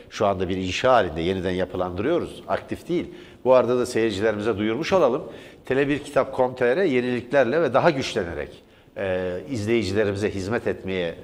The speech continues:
devam edecek. Sitemiz teknik bir aksaklıktan dolayı, e, yayınlarına ara verdi. Türkiye'nin en büyük sanal mağazası olmayı hedefleyen, kitapçısı olmayı hedefleyen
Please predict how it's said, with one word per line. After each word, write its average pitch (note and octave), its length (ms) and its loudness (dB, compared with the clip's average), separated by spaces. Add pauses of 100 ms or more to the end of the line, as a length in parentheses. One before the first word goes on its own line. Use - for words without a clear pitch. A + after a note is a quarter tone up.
(140)
devam A#2 340 4
edecek. E3+ 380 -4 (1300)
Sitemiz C#3 360 -2
teknik A#2+ 380 -4
bir C#3+ 60 2
aksaklıktan G2+ 720 -2
dolayı, F2 440 -2 (480)
e, - 80 -6 (1400)
yayınlarına G#2+ 540 2
ara G#2 300 4
verdi. E3 420 0 (380)
Türkiye'nin D#3+ 440 0
en F3 280 0
büyük D#3+ 160 2
sanal A2+ 340 2
mağazası F#2 500 0
olmayı D#2+ 320 -4
hedefleyen, D2+ 480 -6
kitapçısı - 520 2
olmayı F2 420 4
hedefleyen D2 600 -8